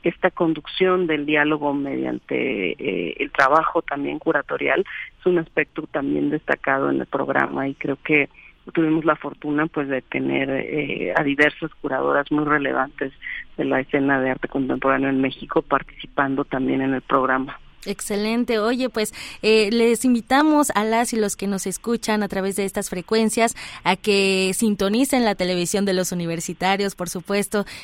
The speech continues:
Speaker 2: que vean este documental, esta serie documental Palabras Clave, todos los miércoles a las veintiuna horas y la retransmisión será los domingos a las dieciocho horas. Y bueno, también a que visiten, Amanda,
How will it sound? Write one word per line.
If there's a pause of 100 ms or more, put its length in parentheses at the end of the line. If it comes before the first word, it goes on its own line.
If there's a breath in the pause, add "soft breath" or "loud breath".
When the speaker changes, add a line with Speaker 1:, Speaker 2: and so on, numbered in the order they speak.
(100)
Speaker 2:
que
vean
este
documental,
esta
serie
documental
Palabras
Clave, (280 loud breath)
todos
los
miércoles
a
las
veintiuna
horas (320 loud breath)
y
la
retransmisión
será
los
domingos
a
las
dieciocho
horas. (220 loud breath)
Y
bueno,
también
a
que
visiten,
Amanda,